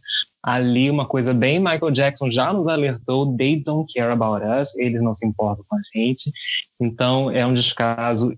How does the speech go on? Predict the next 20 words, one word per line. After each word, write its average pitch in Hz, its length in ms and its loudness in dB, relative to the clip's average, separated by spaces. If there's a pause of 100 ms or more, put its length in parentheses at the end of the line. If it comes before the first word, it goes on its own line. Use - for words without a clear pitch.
(120)
imenso 156 520 2
do 131 80 0
governo, 123 520 0
de 123 100 2 (160)
todos 131 240 0
os - 60 -6
lados, 117 340 2
em 110 140 0
todos 127 280 0
os - 60 -8
setores. 110 580 0 (300)
Então, 117 160 0
é 117 60 2
na 117 100 0
saúde, 131 640 0
é 117 60 2
na 117 60 2
educação, 123 800 0
é 120 80 2
na, 120 140 2